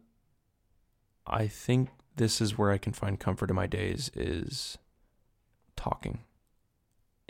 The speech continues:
And as long as I'm talking and asking, I'm not stagnant. And I think that's important.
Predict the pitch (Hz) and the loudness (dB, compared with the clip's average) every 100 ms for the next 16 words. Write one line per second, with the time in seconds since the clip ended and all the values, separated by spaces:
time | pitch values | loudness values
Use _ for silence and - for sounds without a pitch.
0 | - 80 71 _ _ _ _ - - 104 | -4 -4 -4 _ _ _ _ -16 -4 2
1 | 110 131 127 104 - 98 101 95 95 92 | 4 6 6 4 4 2 4 2 2 0
2 | - 92 92 117 _ _ _ _ _ _ | -2 -2 -2 -4 _ _ _ _ _ _
3 | - 98 98 95 92 - - - - - | -2 0 2 2 -2 -6 -8 -6 -6 -8
4 | - _ _ _ _ - 104 101 92 - | -12 _ _ _ _ -8 -6 -4 -4 -4
5 | - - 50 - - | -4 -4 -8 -8 -12